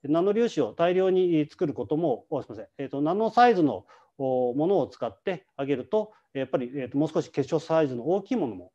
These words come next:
お、作ることができると。いずれにしても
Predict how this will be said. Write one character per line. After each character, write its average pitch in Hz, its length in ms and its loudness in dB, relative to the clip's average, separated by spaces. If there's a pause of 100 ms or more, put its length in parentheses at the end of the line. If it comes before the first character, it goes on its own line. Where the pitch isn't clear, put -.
お、 120 140 -8
作 - 180 -10
る 110 60 -8
こ 101 120 -12
と 160 100 -2
が 135 80 -2
で 98 80 -10
き 95 80 -14
る 95 80 -16
と。 - 80 -20 (420)
い 185 80 -2
ず 208 100 -2
れ 269 60 4
に 262 60 2
し 262 40 -6
て 277 80 2
も 208 300 2